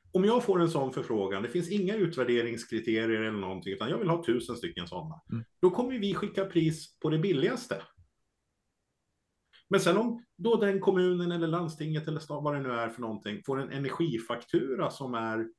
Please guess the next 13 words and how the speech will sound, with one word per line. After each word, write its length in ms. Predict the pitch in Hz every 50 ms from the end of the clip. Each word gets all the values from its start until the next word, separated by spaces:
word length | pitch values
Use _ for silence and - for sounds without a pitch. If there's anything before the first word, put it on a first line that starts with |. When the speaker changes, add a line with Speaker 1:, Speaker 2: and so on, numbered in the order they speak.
| _ _ _ _ _ _ _ _ _ _ _ _ _ _ _ _ _ _ _
Speaker 1:
alltså 180 | - - - 143
det 120 | 143 139
kan 240 | 131 - - 180 175
vara 380 | 175 170 165 160 160 147 - -
miljoner 920 | - 156 160 160 160 160 170 220 254 269 269 226 160 117 92 82 85 -
kronor 500 | - 113 104 90 87 82 73 73 78 78 - _ _
högre. 420 | - - 113 107 87 85 80 85 120
Speaker 2:
Men 80 | 123
det 100 | 123 131
går 340 | 123 - - - 147 139 135
inte 220 | 131 120 - -
till 140 | 117 - 123
samma, 560 | - - 127 117 110 104 101 104 104 98 95